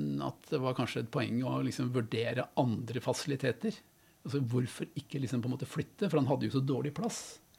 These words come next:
At det var jo helt umulig å drive noe fornuftig virksomhet i den kjelleren der, så trangt og jævlig det var. Så det, han endte da med å kjøpe seg et produksjonslokale sammen med et par andre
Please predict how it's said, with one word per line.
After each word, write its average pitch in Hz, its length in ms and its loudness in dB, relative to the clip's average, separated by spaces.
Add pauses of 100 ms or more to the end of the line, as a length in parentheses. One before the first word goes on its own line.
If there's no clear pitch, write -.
(380)
At 127 140 -4
det 131 80 8
var 120 100 8
jo 117 60 4
helt - 180 0
umulig 131 560 4
å 247 80 0
drive 135 280 6
noe 117 280 4 (160)
fornuftig 123 460 2 (100)
virksomhet 127 400 0
i 110 80 -2
den 113 160 0
kjelleren 117 240 2
der, 110 320 0
så 113 200 2
trangt 120 280 -2
og 110 80 4
jævlig 110 240 -2
det 113 80 -4
var. 127 160 -4 (680)
Så 190 120 8 (400)
det, 175 220 6
han 175 100 8
endte 151 360 8
da 202 120 6
med 165 140 10
å - 20 8
kjøpe 131 640 4
seg 151 160 2
et 147 160 -4
produksjonslokale 135 960 2
sammen 143 300 4
med - 20 2
et 131 80 -2
par 135 160 4
andre 123 380 2